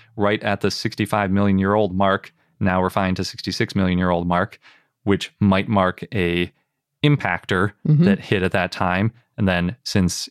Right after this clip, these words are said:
Speaker 1: impactors, mainly meteorites or asteroids, tend to be higher in iridium than Earth is,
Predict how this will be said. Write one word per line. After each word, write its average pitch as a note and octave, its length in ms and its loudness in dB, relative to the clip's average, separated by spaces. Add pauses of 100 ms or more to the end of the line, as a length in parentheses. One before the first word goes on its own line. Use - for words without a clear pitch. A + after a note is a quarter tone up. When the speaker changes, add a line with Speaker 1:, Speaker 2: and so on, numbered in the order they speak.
Speaker 1:
impactors, F#2+ 800 0
mainly F2 580 -2
meteorites F2 640 -2
or F#2+ 120 -4
asteroids, F2+ 580 -2 (480)
tend B2 260 2
to A#2+ 40 4
be G2+ 320 0
higher A2+ 440 0
in F#2+ 100 2
iridium F#2+ 580 0 (100)
than F2 280 -2
Earth C3 260 2
is, F2+ 320 -2